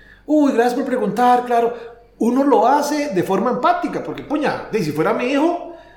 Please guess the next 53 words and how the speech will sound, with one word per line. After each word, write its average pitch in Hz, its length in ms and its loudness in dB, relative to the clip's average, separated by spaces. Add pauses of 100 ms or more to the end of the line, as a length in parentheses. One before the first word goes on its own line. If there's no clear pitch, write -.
(220)
¿verdad? 247 260 2
Es, 170 160 -4
es 156 60 -8
bonito 226 340 0
que 233 60 0
le 185 80 0
pregunten, 277 420 -2
pero 196 180 -2
a 233 40 2
veces 233 200 0
como 180 180 -6
uno 226 100 -2
no 262 80 0
apunta 277 400 -2
nada 269 180 0
en 277 60 0
ningún 285 240 -4
lado, 233 420 -2 (340)
primero 254 320 2
seguro 240 300 0
se 247 60 2
le 214 80 2
olvida 202 240 0
la 196 80 0
llamada 156 320 0
a 139 60 -4
los 131 80 -8
seis 175 120 -2
meses, 156 320 -6
nunca 147 220 -6
llama. 220 240 -4 (500)
Y 160 60 -2
adiós 151 260 0
negocio. 170 500 0 (640)
Hablamos 208 440 0
como 202 240 -4
veinte 202 260 -4
minutos 202 600 0 (640)
del 160 440 -2
proceso, 170 580 -2
que - 80 -4
no 156 120 -6
fue 151 100 -4
nada 190 220 -2
fácil, 240 360 -2
que - 80 -6
sí, 226 180 -6
que - 120 -6
por 139 140 -8
dicha 156 180 -4
se 160 40 -2
había 175 180 -2
recuperado, 175 440 -4